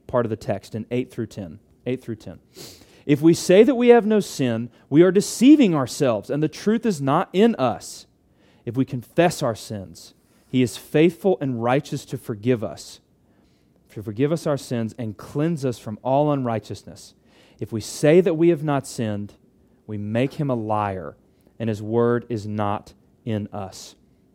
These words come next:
If we say we have no sin,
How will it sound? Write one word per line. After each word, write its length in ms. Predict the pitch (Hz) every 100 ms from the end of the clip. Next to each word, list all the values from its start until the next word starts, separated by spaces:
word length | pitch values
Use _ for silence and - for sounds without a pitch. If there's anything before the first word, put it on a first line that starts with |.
| _ _ _ _ _ _ _ _ _ _ _
If 160 | 113 -
we 80 |
say 540 | 113 - - 165 165 208
we 240 | 185 190
have 340 | 147 165 160 143
no 160 | 143
sin, 600 | 139 - 135 107 85 110